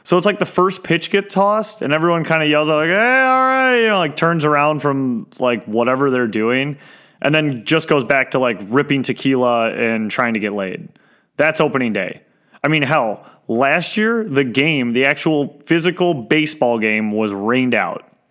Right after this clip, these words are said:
completely canceled. I had this big pregame party planned, and I had friends in from out of town. Um, so we and the rest of the city said, "Fuck it," and partied anyways. I mean, there was, there was no difference. I could not tell the difference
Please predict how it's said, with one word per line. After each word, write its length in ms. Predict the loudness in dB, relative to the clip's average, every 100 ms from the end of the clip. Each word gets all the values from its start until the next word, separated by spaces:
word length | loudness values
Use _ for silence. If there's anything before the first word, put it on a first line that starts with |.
| -8
completely 420 | -2 0 2 0
canceled. 500 | 0 0 -2 -6 -10 -18 _ -20 -6
I 120 | -2
had 100 | 0
this 100 | -2
big 320 | 0 0 0
pregame 480 | -2 0 2 2 0
party 280 | 0 0 0
planned, 520 | 0 0 2 0 -2 -6 -16 -6
and 140 | -2
I 60 | -2
had 120 | -2
friends 380 | -2 0 0 -2
in 100 | -2
from 140 | 0
out 120 | 0
of 60 | 0
town. 460 | 0 0 0 -4 -10 -20 _ -20 _
Um, 340 | -2 0 0 -2
so 200 | 0 0
we 520 | 2 2 2 -2 -4 0
and 240 | 0 2
the 80 | 2
rest 220 | 0 0
of 60 | -2
the 60 |
city 400 | 0 0 0 0
said, 260 | -2 -4 -2
"Fuck 260 | 0 0 -2
it," 240 | -6 -10 -20 _ _ -6
and 120 | -2
partied 300 | 0 2 2
anyways. 440 | 0 -2 -6 -12 -20 _
I 80 | -2
mean, 140 | 0 2
there 140 | 2
was, 180 | 2 0 -4
there 160 | 0 2
was 180 | 2 0
no 480 | -2 0 2 2
difference. 380 | 0 -2 -2 -2
I 80 | -2
could 140 | 0
not 280 | 0 0 -2
tell 180 | 0 0
the 120 | 0
difference 520 | -2 -2 -2 -4 -6